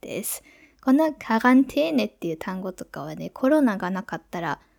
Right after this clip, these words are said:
多分私ドイツ語において知る機会がなかったんじゃないかなと思ったりします。ただもうコロナ禍ではすごく頻繁に聞く単語の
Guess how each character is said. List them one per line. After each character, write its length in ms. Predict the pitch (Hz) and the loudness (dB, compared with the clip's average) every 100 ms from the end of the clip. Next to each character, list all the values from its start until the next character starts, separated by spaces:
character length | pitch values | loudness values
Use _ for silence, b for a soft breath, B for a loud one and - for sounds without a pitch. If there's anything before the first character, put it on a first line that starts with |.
| _ | _
多 120 | 214 | -4
分 80 | 185 | -2
私 460 | 185 - 226 - 220 | -2 0 2 2 2
ド 160 | 220 | 4
イ 100 | 233 | 4
ツ 160 | 226 233 | 4 0
語 160 | 240 | 4
に 160 | 240 233 | 6 6
お 80 | 233 | 6
い 60 | |
て 160 | 214 185 | 2 -2
知 180 | - 220 | 2 2
る 120 | 233 | 2
機 100 | - | 0
会 220 | - 208 | 0 0
が 80 | 160 | -2
な 120 | 175 | -4
か 120 | 226 | -2
っ 100 | 277 | -2
た 100 | - | 0
ん 60 | 208 | -2
じ 100 | 202 | -2
ゃ 40 | |
な 80 | 180 | -4
い 40 | 180 | -4
か 140 | 175 | -6
な 140 | 175 | -6
と 160 | - - | -8 -8
思 240 | - 180 | -6 -6
っ 40 | 170 | -8
た 180 | - 170 | -12 -12
り 180 | - - | -12 -12
し 180 | - | -10
ま 220 | 156 151 196 | -8 -4 -4
す。 160 | - b b b | -4 b b b
た 120 | - | -2
だ 100 | 233 233 | 2 2
も 140 | 202 | 0
う 20 | |
コ 140 | - 226 | 0 4
ロ 100 | 233 | 6
ナ 120 | 247 | 4
禍 160 | 240 | 0
で 100 | 208 | -4
は 100 | 190 | -6
す 160 | - 220 | -6 0
ご 160 | 214 220 | 2 2
く 160 | - | -2
頻 280 | 196 - - | -4 -6 -8
繁 200 | - 143 | -8 -8
に 80 | 156 | -10
聞 180 | - - | -10 -8
く 80 | - | -8
単 240 | - 156 | -8 -10
語 140 | 131 | -10
の 140 | - | -12